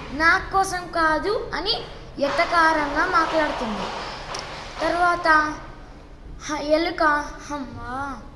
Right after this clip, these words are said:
ఈ పావురం ఇంతేనా?" అనుకుంటూ కోడి దగ్గరికి వెళ్తుంది.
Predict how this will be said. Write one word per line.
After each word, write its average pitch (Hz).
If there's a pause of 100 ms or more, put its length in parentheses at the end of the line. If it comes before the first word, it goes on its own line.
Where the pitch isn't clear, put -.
ఈ 269
పావురం 269
ఇంతేనా?" 254 (340)
అనుకుంటూ 330 (600)
కోడి 370
దగ్గరికి 381
వెళ్తుంది. 226